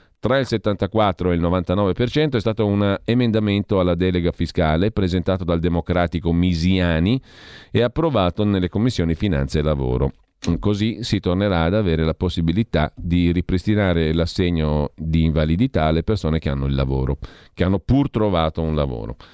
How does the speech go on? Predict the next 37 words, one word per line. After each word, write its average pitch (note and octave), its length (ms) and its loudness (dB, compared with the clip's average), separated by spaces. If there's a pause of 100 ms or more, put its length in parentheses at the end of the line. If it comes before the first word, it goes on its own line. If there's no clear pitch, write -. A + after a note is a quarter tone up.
(380)
Mentre G#2 460 0
lasciamo A2 300 0
anche G2 160 0
questa A2 200 0
notizia, C#3 520 0
andiamo E2+ 600 2
velocemente G2 600 0
alla F2+ 160 2
politica F#2+ 500 0
politicante. G2+ 1080 0
Maria G#2 400 2
Elena A2+ 300 2
Boschi, A2 540 0
intervistata G#2 960 2
oggi F#2 300 2
da F2 260 2
La G#2 200 2
Stampa F#2+ 560 0
di F2+ 140 0
Torino. F2+ 520 0 (680)
"Letta B2+ 500 2
vuole A#2+ 400 2
il C3+ 120 2
voto, D#3 520 2
Prodi B2 640 2
è G#2+ 140 2
accecato G#2 680 0
dal F#2 160 2
risentimento", F2 1040 0
dice F2 300 0
la E2+ 80 2
capogruppo A2 720 0
di A#2 100 0
Italia G#2 400 2
Viva F2+ 400 2
alla F2 160 2
Camera, E2 500 0